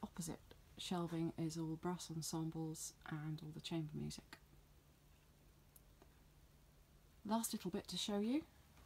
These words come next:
Through here, got a little side office.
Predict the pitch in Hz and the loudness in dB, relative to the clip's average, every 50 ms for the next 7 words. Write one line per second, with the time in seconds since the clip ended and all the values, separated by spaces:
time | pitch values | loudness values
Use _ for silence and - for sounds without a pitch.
0 | - - - - - 247 240 214 - - - 254 196 180 233 311 349 - - - | -20 -16 -6 0 2 2 2 2 2 2 4 4 6 6 6 4 4 2 -2 -16
1 | - - - - - - - - - - - - - - - - 208 - - 202 | -20 -20 -20 -20 -18 -18 -18 -20 -20 -20 -20 -20 -20 -18 -14 -12 -10 -6 -2 0
2 | 220 - - 202 - - - 202 196 190 185 190 175 - 220 226 220 - - - | 0 0 0 0 0 2 2 2 2 2 2 0 0 2 0 0 2 0 -2 -2
3 | - | -4